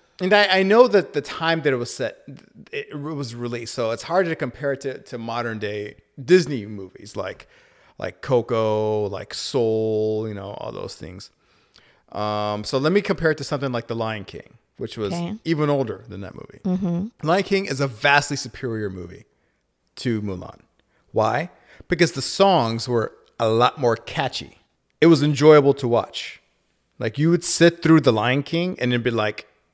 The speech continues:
Speaker 1: "Oh, like, oh, it's already over. This was a good movie." I mean, I don't, I don't like cartoons. I don't like Disney musicals, but I just can't wait to be king. You know,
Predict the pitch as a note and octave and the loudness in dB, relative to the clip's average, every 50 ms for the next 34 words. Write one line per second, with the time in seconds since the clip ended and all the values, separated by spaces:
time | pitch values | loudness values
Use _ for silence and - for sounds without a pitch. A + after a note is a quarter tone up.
0 | _ _ _ _ F#3+ G#3+ D3 A#2 F#2 G2 - _ _ - A2+ G2+ G2 - - - | _ _ _ _ 4 6 6 4 2 -6 -14 _ _ -10 -10 -10 -10 -12 -10 -6
1 | C#3 D3 B2+ - A#2+ A#2+ B2+ B2+ A#2+ B2 C3 B2+ A2+ F2 G2 B2 E3+ - G#3 E3 | -4 -4 -2 0 0 2 2 2 0 -2 -4 -6 -6 -4 -4 -4 -4 -4 -6 -6
2 | C#3 B2 A2+ B2+ A2+ A2+ B2 B2 F#2+ F2 A2 - _ _ _ - G#3+ G3 G3 - | -8 -6 -4 -4 -4 -2 -4 -4 -6 -8 -14 -18 _ _ _ -4 0 0 2 2
3 | G3+ G#3+ G3+ G#3 - G3 A3 A3+ A#3 A3+ G#3 G3+ F#3+ - - F#3 F3 E3 - - | 2 0 0 0 0 4 4 6 4 6 6 4 4 4 4 2 2 2 0 -2
4 | G#3+ F3+ D3 D3 D#3 D#3 D3+ D3 C3+ E3 D#3 D3+ C#3+ A#2 B2 C#3+ D#3 D3 C3 - | -2 2 2 2 2 2 2 2 0 0 -2 -2 -6 -4 -2 -2 -2 -2 -4 -4
5 | A#2 A2 G#2+ - - - - - - _ - E3+ D3+ - - - - _ _ _ | -6 -6 -6 -10 -18 -20 -20 -20 -20 _ 6 6 6 6 4 -10 -20 _ _ _
6 | _ _ _ _ _ _ _ _ - - _ _ - - - D3 D3+ C#3+ E3 A3+ | _ _ _ _ _ _ _ _ -20 -20 _ _ -18 -6 -2 -2 -2 0 2 2
7 | A#3 G#3+ G#3 - - A#3 A#3 A3+ A#3 A#3+ B3 C4 C4 B3 A#3+ G3+ - F#3 E3 D3+ | 2 2 0 -2 -2 0 0 0 -2 0 0 4 4 4 2 2 -2 -4 -2 -2
8 | F3 F3+ F#3+ - - F3+ F#3+ F#3+ F#3 F#3 F#3 E3 D3 C3+ C3 A#2+ A2+ G#2+ | -2 -4 -4 -4 -2 0 0 2 2 2 2 0 0 -2 -2 -4 -4 -6